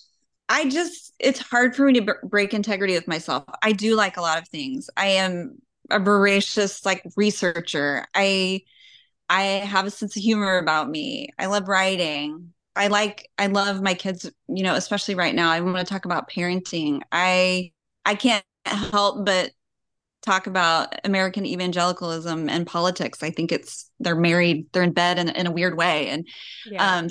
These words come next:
Speaker 1: half your audience just left, but, um,
Speaker 2: <laughs> No,
Speaker 1: I,
Speaker 2: then, then
Speaker 1: I
Speaker 2: good,
Speaker 1: can't
Speaker 2: right?
Speaker 1: help
Speaker 2: We're
Speaker 1: it.
Speaker 2: trying to,
Speaker 1: Yeah,
Speaker 2: trying to
Speaker 1: I'm
Speaker 2: narrow that
Speaker 1: actually
Speaker 2: down.
Speaker 1: just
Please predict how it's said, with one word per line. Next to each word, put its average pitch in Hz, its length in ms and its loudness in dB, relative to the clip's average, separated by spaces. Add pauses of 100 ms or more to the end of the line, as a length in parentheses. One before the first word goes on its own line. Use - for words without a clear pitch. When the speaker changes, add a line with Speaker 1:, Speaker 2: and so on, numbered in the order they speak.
Speaker 1:
half 208 260 0
your 180 120 -2
audience 170 320 -2
just 185 160 -8
left, 190 340 0
but, 214 260 2
um, 220 380 4
Speaker 2:
<laughs> - 0 -
No, 277 160 4 (160)
Speaker 1:
I, 254 420 2
Speaker 2:
then, 302 140 4 (220)
then 359 200 2
Speaker 1:
I 480 220 6
Speaker 2:
good, 196 80 4
Speaker 1:
can't 285 340 6
Speaker 2:
right? 294 120 4
Speaker 1:
help 330 180 6
Speaker 2:
We're 403 60 4
Speaker 1:
it. 330 160 4
Speaker 2:
trying 453 380 6
to, - 320 0 (280)
Speaker 1:
Yeah, 247 140 2
Speaker 2:
trying 285 160 4
to 480 160 6
Speaker 1:
I'm 262 140 4
Speaker 2:
narrow 302 100 4
that 262 200 4
Speaker 1:
actually 233 180 -4
Speaker 2:
down. 214 80 -4
Speaker 1:
just 202 160 -2